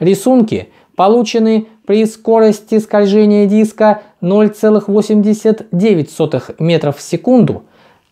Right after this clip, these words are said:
а на этом рисунке при контактном давлении одна целая одна десятая килопаскаль. Опыты показали,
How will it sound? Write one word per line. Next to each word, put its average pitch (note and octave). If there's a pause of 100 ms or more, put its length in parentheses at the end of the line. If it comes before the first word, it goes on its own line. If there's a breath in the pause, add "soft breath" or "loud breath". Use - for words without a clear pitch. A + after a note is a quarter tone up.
(100)
а G3+
на E3+
этом A#3+
рисунке C#3+ (260 loud breath)
при A3
контактном G3
давлении G3+
одна F3
целая G3
одна E3
десятая G3+
килопаскаль. F#3+ (420 soft breath)
Опыты A#3+
показали, B2+